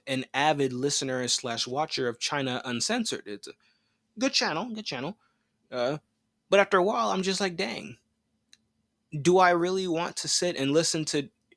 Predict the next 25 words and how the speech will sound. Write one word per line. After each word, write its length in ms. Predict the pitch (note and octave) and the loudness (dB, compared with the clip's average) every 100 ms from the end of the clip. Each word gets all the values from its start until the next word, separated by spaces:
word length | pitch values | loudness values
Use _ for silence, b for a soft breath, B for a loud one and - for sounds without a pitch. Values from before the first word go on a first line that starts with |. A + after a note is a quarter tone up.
| _ | _
China 420 | - - F3 F3 | 0 4 4 2
bad 600 | D3+ C3 C#3 D#3 F3+ F#3 - | 2 2 2 2 0 -6 -14
for 640 | - E3+ E3+ E3+ E3+ - - | -10 -6 -4 -4 -6 -8 -8
ten, 240 | F3 F3+ | -8 -8
fifteen 400 | F3 F3 - F3+ | -8 -10 -8 -10
minutes?" 340 | F#3 G#3 - - | -10 -10 -10 -4
Or, 280 | - C3 B2+ b b - | 4 4 4 b b 2
or 120 | C#3+ | 4
their, 200 | C3+ C3 | 6 4
their 240 | C#3 C3 A#2+ - | 2 -2 -4 -2
hour 300 | C3+ C#3+ C#3 | 2 2 2
to 80 | C3 | -2
two 200 | - C#3+ | -2 0
hour 140 | C3+ | 0
long 220 | C3 B2+ B2+ | 0 -2 -2
podcast 440 | D3+ - D#3 D3+ | -4 -4 -8 -8
they 80 | C#3 | -8
do 120 | C#3+ | -4
where 100 | C3 | -2
they're 120 | A#2+ | -2
just, 200 | A#2 A#2 _ _ _ _ _ _ _ | -4 -12 _ _ _ _ _ _ _
uh, 300 | D3 D3+ E3+ C#3+ _ - | -2 0 0 -4 _ 0
they 120 | G#3 | 2
just 180 | G#3 - | 4 2
sit, 200 | B3 A3 | 0 -6